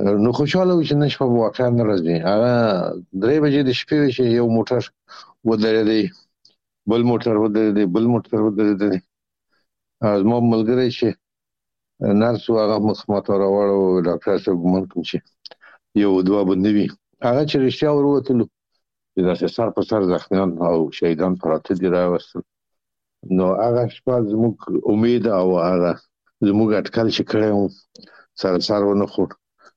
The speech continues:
بیا نو برحاله وه چې <clears throat> تر سهاره پورې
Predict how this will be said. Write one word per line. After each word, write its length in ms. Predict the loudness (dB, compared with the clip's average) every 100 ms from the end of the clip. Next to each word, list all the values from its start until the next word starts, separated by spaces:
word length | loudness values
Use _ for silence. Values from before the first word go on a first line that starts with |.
| _
بیا 200 | -2 0
نو 160 | 2 2 2 0 -2 -6 -10 -6 -2
برحاله 360 | 0 0 2
وه 160 | 2 0
چې 160 | 0 -2 0 -2
<clears throat> 280 | -2 -6 -4
تر 100 | -4
سهاره 460 | -2 -4 0 -2 0
پورې 200 | 0 0